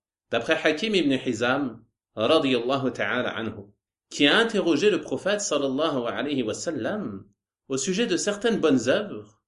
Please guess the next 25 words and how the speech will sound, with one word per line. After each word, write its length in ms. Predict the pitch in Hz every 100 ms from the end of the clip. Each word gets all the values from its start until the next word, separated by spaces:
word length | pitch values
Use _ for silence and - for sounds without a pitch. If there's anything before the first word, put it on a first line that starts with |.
| _ _
qu'il 160 | - 160
accomplissait 840 | 196 202 196 165 - 196 262 - _ _ _
durant 220 | - 143 214
la 140 | 196
Jahiliya, 760 | 165 139 127 135 107 107 - _ _
c'est-à-dire 480 | - 107 110 113 156
avant 160 | 131 117
l'islam, 480 | 107 143 127 95 95
la 80 |
période 600 | 98 98 107 160 151 107 _ _ _ -
pré-islamique. 920 | 185 294 - 110 98 101 - - _ _ _ _
Alors 300 | 113 151 208
le 100 | 180
prophète 480 | 160 151 151 175 170
sallallahu 800 | - 143 135 131 139 143 139 123
alayhi 440 | 120 104 123 139 123
wa 120 | 110
sallam 380 | - 151 127 107
lui 100 | 98
répondit, « 680 | 131 151 110 101 - - _ _ _
Tu 280 | - - 104
es 140 | 101 -
entré 360 | 151 151 -
en 200 | 123 110
islam 760 | 113 120 - 135 190 151 92